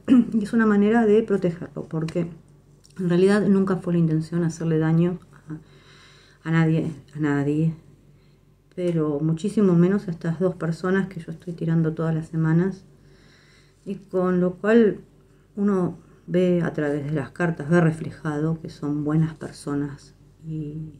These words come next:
no, no es mi intención hacer, eh, ese tipo de, de tarot. Habrá gente que me cree, que no me cree,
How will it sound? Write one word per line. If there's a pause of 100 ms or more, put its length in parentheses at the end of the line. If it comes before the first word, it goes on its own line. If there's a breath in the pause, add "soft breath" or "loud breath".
(140)
no, (680)
no
es
mi
intención (240)
hacer,
eh, (360)
ese
tipo
de,
de
tarot. (1500 soft breath)
Habrá
gente (320)
que
me
cree,
que
no
me
cree,